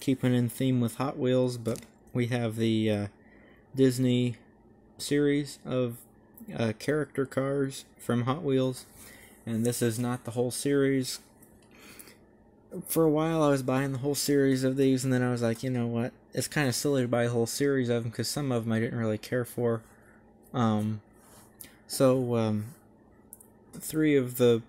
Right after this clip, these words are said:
four that I have here will be opening, uh, and, um, so let's get right into it here. So, uh, I guess we'll probably start with, um, Pluto here.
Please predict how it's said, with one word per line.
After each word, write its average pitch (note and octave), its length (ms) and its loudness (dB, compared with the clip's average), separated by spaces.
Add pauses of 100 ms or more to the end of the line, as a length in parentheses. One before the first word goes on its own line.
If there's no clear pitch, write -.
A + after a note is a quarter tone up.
(160)
four C#3 400 2
that B2 140 2
I A#2+ 100 0
have B2+ 320 -2
here B2 180 2
will A#2 140 0
be A#2 200 -2
opening, A#2 600 0 (840)
uh, G#2 380 -2 (840)
and, G2+ 420 -6
um, G2+ 360 -6 (1200)
so - 120 -12
let's B2+ 140 -2
get C3 220 0
right A#2+ 220 4
into B2+ 360 2
it G#2 80 0
here. G#2 220 -6 (1040)
So, A#2+ 420 2
uh, G#2+ 180 0 (840)
I - 60 -2
guess D3 200 2
we'll B2+ 80 -4
probably D3 300 0
start - 480 0
with, B2+ 360 -2
um, A2 320 0 (340)
Pluto C#3 460 8
here. D3+ 360 4